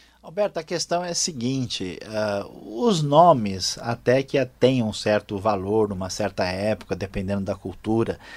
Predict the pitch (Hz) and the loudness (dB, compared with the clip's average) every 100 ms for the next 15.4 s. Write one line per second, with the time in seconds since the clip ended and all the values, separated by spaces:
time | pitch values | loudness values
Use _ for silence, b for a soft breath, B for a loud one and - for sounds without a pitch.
0 | B B B 113 107 127 131 147 - 175 | B B B -12 -8 -8 -2 -2 0 -2
1 | 180 170 175 156 180 165 147 151 156 156 | -2 -4 -6 0 2 4 2 -2 -4 -2
2 | 135 139 139 139 - 135 135 135 139 156 | 0 0 -2 -6 -6 -4 -4 -6 -10 -6
3 | 113 92 - - - _ - 110 - 135 | -6 -6 -10 -14 -20 _ -18 -16 -8 -4
4 | 127 123 135 123 107 - 95 87 - 95 | 2 2 2 -2 -6 -6 -6 -4 -4 -2
5 | 117 - - 170 151 135 117 107 107 101 | -2 0 4 6 4 -2 -2 -4 -4 -4
6 | - 113 101 - 101 104 92 120 117 123 | -2 -2 -4 -8 -10 -8 -6 -6 -2 0
7 | 127 101 120 113 107 107 95 - 101 110 | 0 0 -2 -2 -6 -6 -4 -2 0 -2
8 | 104 95 92 - 110 120 95 87 b b | -2 -6 -6 -4 -2 -2 -2 -8 b b
9 | b - 107 104 - 104 107 101 98 98 | b -2 -2 0 -2 -2 -4 -8 -10 -4
10 | 104 - 98 98 98 95 98 82 78 - | -2 -2 -2 -2 -2 -2 -2 -4 -10 0
11 | 180 156 - 87 B B B B B B | 2 2 -2 -8 B B B B B B
12 | - 131 160 180 202 208 175 151 123 120 | -8 -2 4 4 6 4 4 4 2 0
13 | 104 127 - 127 135 151 147 147 143 143 | 0 -2 -4 -2 0 0 -2 -2 -2 0
14 | 147 131 143 135 127 139 147 156 156 156 | 2 0 -2 -4 -4 -4 -4 -2 -2 0
15 | 110 104 85 | 2 0 -4